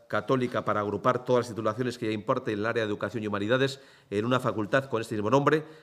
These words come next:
Por tanto, no supone crear nuevas titulaciones, sino una mejor gestión de todos los recursos, porque actualmente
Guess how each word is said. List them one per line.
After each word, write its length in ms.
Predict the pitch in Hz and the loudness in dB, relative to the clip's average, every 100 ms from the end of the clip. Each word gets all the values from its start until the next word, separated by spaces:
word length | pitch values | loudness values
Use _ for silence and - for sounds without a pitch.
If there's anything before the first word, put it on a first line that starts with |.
| _ | _
Por 120 | - | -4
tanto, 280 | - 120 123 | 0 2 2
no 80 | 131 | 2
supone 480 | 131 107 135 127 117 | 2 2 4 4 2
crear 560 | 117 127 123 - - - _ _ _ - | 4 6 4 0 -14 -20 _ _ _ -8
nuevas 340 | 110 131 123 | 2 4 4
titulaciones, 540 | 113 127 127 143 151 147 | 4 4 4 4 2 0
sino 200 | 110 117 | 0 4
una 160 | 120 | 4
mejor 240 | 117 127 120 | 2 2 0
gestión 500 | 117 127 127 131 - | -2 0 0 -2 -6
de 140 | 101 | -6
todos 180 | 98 123 | 2 4
los 80 | 123 | 4
recursos, 520 | 117 123 123 135 - - _ - - | 2 0 -2 -2 -4 -18 _ -20 -6
porque 260 | 101 - | -4 -2
actualmente 760 | 104 117 117 120 117 120 123 - | -2 0 0 0 0 0 0 -6